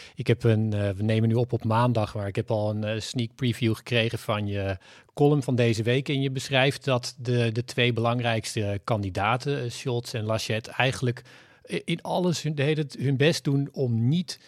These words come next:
te praten en niet na te denken en niet te bespiegelen over de grote vragen die Duitsland te wachten staat. Dat is eigenlijk heel gek, want wij, wij zien toch Duitsers als mensen die juist heel erg bereid zijn om altijd met hele grote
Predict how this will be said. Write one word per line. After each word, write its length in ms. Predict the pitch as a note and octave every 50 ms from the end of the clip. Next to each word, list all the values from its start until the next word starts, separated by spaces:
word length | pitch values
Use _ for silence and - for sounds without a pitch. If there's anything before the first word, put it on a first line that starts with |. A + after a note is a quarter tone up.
| - - - _ -
te 80 | - B2
praten 480 | - A#2+ B2+ C3 D3+ D#3 D3 - C3
en 120 | A2 G#2 A2+
niet 200 | B2+ D3+ - -
na 240 | B2 B2 C3 C#3+
te 120 | D3+ - C3
denken 340 | A#2 B2 A#2+ A2+ G#2 C#3 A#2+
en 60 | G#2
niet 160 | B2+ D3 C#3+
te 80 | - C3+
bespiegelen 580 | A2 G#2+ - - - G3 F#3+ - - C#3 B2
over 300 | B2 C#3 D3 B2+ C#3 B2+
de 100 | G2+ C#3
grote 380 | - - D3 C#3 C#3 C#3+ - A#2
vragen 520 | - - C3 A#2+ A#2+ B2 A#2+ - B2 A2+ - - - - _ _ _
die 120 | - B2+
Duitsland 440 | A#2 C3+ B2+ B2 B2+ B2 - A2+ A2
te 80 | - A#2+
wachten 400 | B2 D#3 D3 - - A#2 G2+ F2+
staat. 380 | - - - G#2+ F2+ E2+ F2+
Dat 120 | - A#2 G#2+
is 120 | B2+ A#2+
eigenlijk 480 | - C#3+ E3+ F3+ - - C#3+ B2+ - -
heel 160 | - D3+ C#3
gek, 280 | C3 - - E3+ G3 -
want 160 | - D3 A#2+
wij, 380 | A#2+ C3 C3 C3+ C3+ D3 E3+ -
wij 260 | - C#3+ C3+ C#3 C#3
zien 280 | B2+ - - - D3 C#3
toch 180 | C3 C3+ A2+ -
Duitsers 560 | - A#2+ B2+ C3 B2 - C3 A#2+ A#2+ - - - - - - - - _ - C3
als 220 | - - B2+ B2 -
mensen 340 | B2 B2 B2 B2 - B2+ A2
die 120 | A2+ A2+
juist 360 | A2+ A#2 A2 A2+ A#2 - -
heel 280 | - G#2+ C3+ F3 E3+ D3
erg 180 | C3+ B2 A#2+
bereid 360 | A#2+ B2 A2 A2+ A2+ A#2 A#2 -
zijn 200 | C3 A#2 G#2+ G#2+
om 100 | G#2+ B2
altijd 260 | B2 B2 A#2+ A#2+ -
met 120 | A2 G2+
hele 260 | G2 A#2+ C3+ C#3+ C3
grote 720 | A#2 - - B2+ B2 B2 B2 B2 B2+ A#2 A2+ A2 A2 G#2+